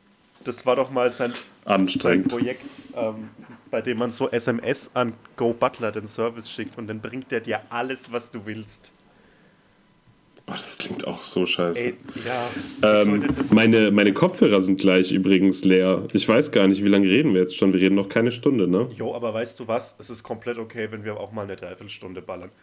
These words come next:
Speaker 1: Weil wir ballern am Dienstag,
Speaker 2: Ja.
Speaker 1: wir ballern am Dienstag dann die nächste, würde ich sagen.
Speaker 2: Ja.
Speaker 1: Oder?
Speaker 2: Okay.
Speaker 1: Und dann ist doch alles geritzt. Weil das hier ist gerade eine Folge, die wir ja nur machen, weil wir so,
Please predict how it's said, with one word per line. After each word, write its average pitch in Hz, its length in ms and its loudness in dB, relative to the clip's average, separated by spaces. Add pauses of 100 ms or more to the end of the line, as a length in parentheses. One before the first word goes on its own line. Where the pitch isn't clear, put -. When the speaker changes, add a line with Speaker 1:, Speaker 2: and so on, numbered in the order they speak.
(200)
Speaker 1:
Weil 104 180 -8
wir 120 100 -4
ballern 123 300 -8
am 110 140 -14
Dienstag, - 480 -18
Speaker 2:
Ja. 95 180 4
Speaker 1:
wir 92 120 2
ballern 123 240 -8
am 107 100 -14
Dienstag 123 460 -12
dann 110 140 -8
die 101 100 -14
nächste, 131 480 -12 (360)
würde 135 180 -8
ich 131 60 -18
sagen. 131 360 -8 (580)
Speaker 2:
Ja. 95 400 2
Speaker 1:
Oder? 117 320 -8 (100)
Speaker 2:
Okay. 95 420 -2 (260)
Speaker 1:
Und 160 180 -4
dann 143 160 2
ist 131 160 -8
doch 131 100 -6
alles 110 280 -8
geritzt. 113 400 -8
Weil 123 100 -4
das 165 240 0
hier 175 100 -2
ist - 140 -8
gerade 131 240 -2
eine 127 140 -4
Folge, 123 340 -2
die 113 140 -6
wir 117 80 0
ja 107 100 2
nur 123 320 0
machen, 120 480 -2 (960)
weil 120 460 2
wir 113 120 2
so, 113 300 0